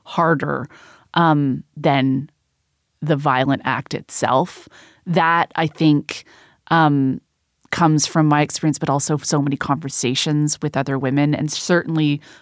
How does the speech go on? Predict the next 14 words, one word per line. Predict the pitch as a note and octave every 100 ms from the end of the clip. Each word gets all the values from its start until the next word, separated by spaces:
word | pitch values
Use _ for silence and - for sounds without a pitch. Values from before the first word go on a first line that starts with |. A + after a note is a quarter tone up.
| _
from | E3
watching | D3 C3+ - D3+
women | C#3+ C#3
go | C3+ C3+
through | - C#3+
the | C3+
court | - D3 D3+
system | D#3+ - D#3+ D#3 D#3+ D#3 - - - _ -
in | F3
trials | - C#3 C#3 D3+ D#3
like | D#3 -
this | D#3 D#3 - D#3
and | C#3+ C3+ C3 - _
how | - C3+ B2+ C3